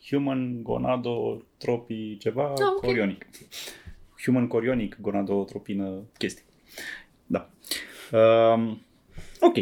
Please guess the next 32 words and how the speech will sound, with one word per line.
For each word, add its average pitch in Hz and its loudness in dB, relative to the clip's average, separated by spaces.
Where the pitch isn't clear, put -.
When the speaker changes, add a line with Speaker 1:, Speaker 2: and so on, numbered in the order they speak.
Speaker 1:
deci - 0
ăsta - 4
e 311 2
testul 214 0
cel 202 2
mai 196 2
sigur 196 4
că 190 -4
ești, 185 0
uh, 180 2
însărcinată, 165 0
nu? 131 0
La 147 0
sânge. 101 -2
Speaker 2:
Păi, 415 2
eu 349 0
l-am 359 2
făcut 339 -6
direct 339 0
pe 330 4
ăsta, 247 2
pentru 226 -4
că 254 -2
vroiam 269 2
să - -2
știu. - 2
Speaker 1:
Știi 156 8
că 165 4
eu 160 6
lucrez 156 0
sigur, 104 0
nu 101 -2